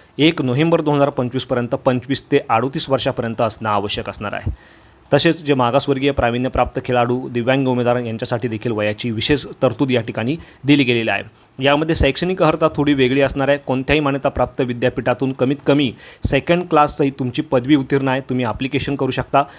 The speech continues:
मात्र तीन वर्षाचा सुपरवायझरी एक्सपिरियन्स अनुभव तुमच्याकडे असणं आवश्यक असणार आहे. बाकी संपूर्ण सूचना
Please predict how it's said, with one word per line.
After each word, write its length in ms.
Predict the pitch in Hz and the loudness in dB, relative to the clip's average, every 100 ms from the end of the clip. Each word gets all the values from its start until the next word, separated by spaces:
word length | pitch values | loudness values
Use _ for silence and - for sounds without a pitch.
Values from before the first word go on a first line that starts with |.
| - | -4
मात्र 260 | 135 131 135 - | -2 0 -2 -2
तीन 160 | 143 175 | 0 2
वर्षाचा 460 | 156 135 143 143 139 | 2 2 0 0 -2
सुपरवायझरी 720 | - 123 151 156 151 160 165 - | -4 -2 2 4 4 2 0 -4
एक्सपिरियन्स 600 | 127 - - 165 135 - - | -8 -4 -2 0 -2 -6 -6
अनुभव 320 | 123 135 151 156 | -2 2 2 0
तुमच्याकडे 400 | 131 123 - 113 | -2 -2 0 -2
असणं 300 | - 117 147 - - _ | -2 -6 -6 -10 -20 _
आवश्यक 440 | 131 123 127 120 113 | 4 4 2 -2 -6
असणार 220 | - 107 | -6 -6
आहे. 120 | 98 | -6
बाकी 220 | 120 110 127 | -6 -6 -4
संपूर्ण 460 | 131 123 139 143 | -4 -2 -2 -2
सूचना 440 | 139 123 139 135 | -2 -2 2 2